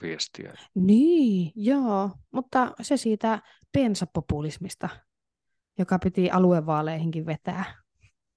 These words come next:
Speaker 1: Niin, mutta jos miettii, että tuo jakeluvelvoitteen nosto, niin se on satanut suoraan meidän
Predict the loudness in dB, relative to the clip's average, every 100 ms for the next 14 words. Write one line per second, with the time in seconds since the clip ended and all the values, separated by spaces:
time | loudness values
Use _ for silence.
0 | _ _ _ _ _ _ _ _ _ _
1 | _ _ _ -6 -6 -4 -4 0 2 0
2 | 2 0 2 -2 -4 -6 -18 -20 -20 -20
3 | _ _ _ _ _ _ _ _ _ _
4 | _ _ _ _ _ _ _ -2 0 0
5 | 0 0 0 -2 -2 -4 -6 -8 -4 -4
6 | -4 -6 -8 -6 -2 0 0 -4 -4 -6
7 | -6 -8 -6 -2 0 2 0 -2 -4